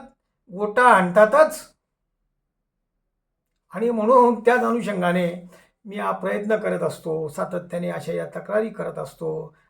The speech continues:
आणि हे व्हिडिओ देखील करतो. तर मित्रांनो, माझा हा व्हिडिओ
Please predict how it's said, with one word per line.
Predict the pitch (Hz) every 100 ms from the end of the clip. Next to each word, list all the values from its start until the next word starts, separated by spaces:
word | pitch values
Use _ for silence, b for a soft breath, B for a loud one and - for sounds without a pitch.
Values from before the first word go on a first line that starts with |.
| _
आणि | 180
हे | 185 185
व्हिडिओ | 160 165 180 226
देखील | 226 - 202 -
करतो. | 165 139 151 151 147 - _ _ _ _ _
तर | 226 262
मित्रांनो, | 220 185 180 165 160 160 165 - _ _ _ _ _
माझा | 170 180 170
हा | 170
व्हिडिओ | 160 160 208 190 147